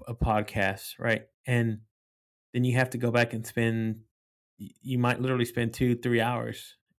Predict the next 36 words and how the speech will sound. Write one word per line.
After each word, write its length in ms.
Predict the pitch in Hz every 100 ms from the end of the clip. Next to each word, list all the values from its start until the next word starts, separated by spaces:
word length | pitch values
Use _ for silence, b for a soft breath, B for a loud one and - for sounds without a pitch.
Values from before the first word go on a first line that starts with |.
| -
editing 400 | 127 120 117 107
that 180 | 104 - - _ _ _ _
one 340 | - 127 127 117
hour 680 | 120 113 113 113 113 117 -
of 560 | 113 110 107 107 107 104 - - _ _ b b b _ -
content. 400 | 151 170 - - _ _ _ _ _ _ _ _ _ _
So 480 | - 131 123 120 - _ _ _ _
it's 180 | 135 -
about 340 | 131 147 165
what's, 420 | 135 135 - - - - -
you 120 | - 123
know, 240 | 120 - - _ _ -
again, 240 | 143 190
you, 100 | 170 -
and 120 | 139
y-, 120 | 151
and 100 | -
there's 140 | 151 190
nothing 260 | 208 196
wrong 160 | 120 143
with 100 | 175
that. 100 | 110
If 100 | 107
that's, 260 | 117 120 117
if 400 | 135 - 113 -
that's 360 | 127 151 -
what 220 | 160 151 139
you 480 | 131 120 113 110 -
really 220 | 120 139
wanna 240 | 131 110
concentrate 560 | 107 120 139 - 120 110
on 160 | 104 104
is 220 | 104 -
working 360 | 117 117 123 117
on 220 | 113 107
your, 420 | 101 101 104 117